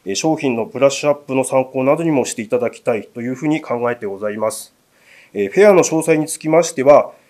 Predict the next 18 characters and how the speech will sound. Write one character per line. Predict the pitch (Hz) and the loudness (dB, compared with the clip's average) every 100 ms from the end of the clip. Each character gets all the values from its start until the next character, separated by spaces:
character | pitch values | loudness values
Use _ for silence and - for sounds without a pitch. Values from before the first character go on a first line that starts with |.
| - | -8
え | |
ー、 | 113 | -6
視 | |
察 | - 139 156 | -4 -4 -4
後 | 175 | -4
に | 170 | -4
決 | 127 - | -8 -8
定 | 127 | -8
い | 120 | -2
た | 135 | -2
し | - | 0
ま | 139 | -2
す | 143 123 | -2 -4
の | 110 | -4
で、 | 147 147 - _ _ _ _ _ _ | 0 0 -2 _ _ _ _ _ _
え | 113 113 113 113 - - - _ _ | -10 -8 -8 -12 -18 -20 -20 _ _
ー、 | |
期 | _ | _